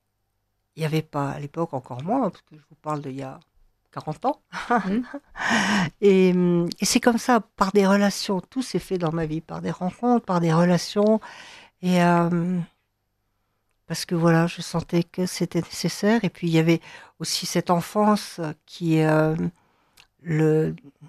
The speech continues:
Speaker 1: tout ce qui sort en ce moment, d'ailleurs, sur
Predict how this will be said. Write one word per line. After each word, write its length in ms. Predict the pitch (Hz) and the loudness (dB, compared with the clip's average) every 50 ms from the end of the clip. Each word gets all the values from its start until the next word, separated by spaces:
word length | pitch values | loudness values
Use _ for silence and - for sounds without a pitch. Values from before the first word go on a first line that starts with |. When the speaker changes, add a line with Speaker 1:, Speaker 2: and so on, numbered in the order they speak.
| _ - | _ -8
Speaker 1:
tout 100 | 220 214 | -4 -4
ce 80 | - - | -2 -2
qui 100 | - 226 | -2 -4
sort 280 | - - - 262 233 | -2 2 4 4 4
en 100 | 202 175 | 4 2
ce 140 | 170 - - 180 | 0 -2 -6 -4
moment, 300 | 180 180 190 202 196 180 | -2 -2 0 0 0 0
d'ailleurs, 480 | 165 160 156 165 175 175 165 156 - 156 156 156 | 0 2 2 4 4 2 2 0 -2 -6 -8 -8
sur 380 | - - - - 180 170 170 | -8 -12 -12 -8 -8 -6 -6